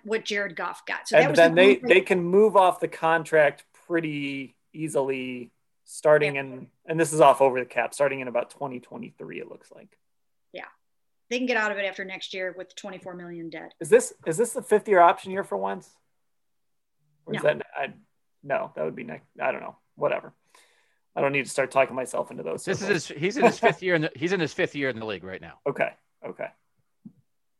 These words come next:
Speaker 2: So they
Speaker 1: So
Speaker 2: probably did something funky with that option number and whatever.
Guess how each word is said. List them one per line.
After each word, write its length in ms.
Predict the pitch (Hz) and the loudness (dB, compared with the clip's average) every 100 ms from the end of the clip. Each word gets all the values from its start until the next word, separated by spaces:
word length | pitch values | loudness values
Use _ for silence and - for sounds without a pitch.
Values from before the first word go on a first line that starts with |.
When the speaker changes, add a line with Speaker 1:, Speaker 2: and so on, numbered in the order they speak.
| _ _ _ | _ _ _
Speaker 2:
So 180 | - 170 | 0 4
they 60 | |
Speaker 1:
So 60 | 175 | 4
Speaker 2:
probably 180 | 196 180 | 4 4
did 160 | 170 | 4
something 300 | 175 170 151 | 4 2 0
funky 360 | 151 170 160 151 | 2 2 2 -2
with 140 | 147 147 | 0 6
that 160 | 139 | 6
option 520 | - 135 - 151 131 | 8 4 4 -4 -6
number 480 | 131 123 127 123 120 | -4 -4 -2 -2 -2
and 180 | 120 117 | -4 -8
whatever. 420 | 139 127 - - | -6 -6 -6 -10